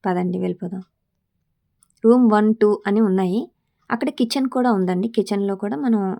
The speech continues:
ఏదైనా కావాలంటే మనం తెచ్చుకొని మనం మరి చేసుకోవచ్చు. ఇక్కడ కావాలంటే అవైలబుల్‌గా ఉంటారు, వర్క్-, వర్కర్స్ ఉంటారు, చేయమంటే చేస్తారు కూడానా. ఇంకే-, ఇంకా రూమ్‌కి వచ్చేసామండి. చిల్ అయిపోవచ్చు హ్యాపీగా. <laughs> ఆడి ఆడి అలసిపోయొచ్చు, చక్కగా పడుకోవచ్చు. బెడ్ ఉంది,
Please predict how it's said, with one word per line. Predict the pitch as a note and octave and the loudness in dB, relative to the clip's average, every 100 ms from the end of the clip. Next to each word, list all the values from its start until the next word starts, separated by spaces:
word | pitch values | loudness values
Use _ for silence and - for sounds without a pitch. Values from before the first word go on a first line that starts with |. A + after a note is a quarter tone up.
| - | -2
ఏదైనా | G3 G3 A3+ | 0 2 0
కావాలంటే | A3+ G#3+ A3+ A#3 | 0 2 0 0
మనం | D4 A3 A#3 | 0 0 2
తెచ్చుకొని | B3 A3+ - A#3+ | 0 -4 -2 0
మనం | A3+ A3 A3+ A3+ | 2 2 2 2
మరి | A3 G#3+ G#3+ A3+ | 2 2 0 0
చేసుకోవచ్చు. | G#3 F#3+ - F#3 F#3 C4 | -4 -4 -2 -2 -2 -6
ఇక్కడ | E4 A#3 | -6 0
కావాలంటే | A3 G#3 G#3+ G#3+ | 2 2 0 0
అవైలబుల్‌గా | G#3 G3+ G3 G3 G3 | 2 2 2 0 0
ఉంటారు, | F3+ G#3 G#3 - - - - _ | -2 -4 -4 -8 -12 -20 -20 _
వర్క్-, | G#3 G3+ - - | -2 -2 -6 -4
వర్కర్స్ | G#3 G#3 G#3+ G3+ | -4 0 -2 0
ఉంటారు, | F#3+ G3 A#3+ | 0 0 -2
చేయమంటే | B3 G#3+ G3 F#3+ A3+ | 0 0 0 -2 -2
చేస్తారు | F#3+ F3 - F3 F3+ | -2 -2 -6 -10 -8
కూడానా. | E3 F3 F3+ D#4 - _ _ _ _ _ _ _ - | -8 -6 -6 -6 -8 _ _ _ _ _ _ _ -4
ఇంకే-, | G3+ G3+ G3 G3 | 0 2 2 2
ఇంకా | F#3 G3+ | 2 2
రూమ్‌కి | G3 F#3+ F#3 | 2 2 0
వచ్చేసామండి. | F#3 - F#3+ F3+ G3+ B3+ | -2 -2 -4 -2 -2 0
చిల్ | A3 F#3 | 0 2
అయిపోవచ్చు | F3+ F3+ F3+ F3+ G#3 A3 | 0 -2 -6 -4 -2 0
హ్యాపీగా. | F#3 E3+ F3 F#3 | 0 -2 -4 -2
<laughs> | A#3 A3 G#3+ A3 - _ _ - | -2 0 0 -2 -4 _ _ -4
ఆడి | F#3+ F#3+ G3+ G3+ | 2 2 2 2
ఆడి | F#3+ G3 | 2 2
అలసిపోయొచ్చు, | F3+ - F#3+ F3+ F3+ | 2 0 0 0 -2
చక్కగా | F#3+ F3+ F#3 | -6 -4 -4
పడుకోవచ్చు. | F#3 E3+ F3 F3+ F3 - F#3 | -2 -4 -2 -2 -2 -2 -2
బెడ్ | F3 D#3+ F3+ | -2 -2 0
ఉంది, | F3+ F3+ | 0 0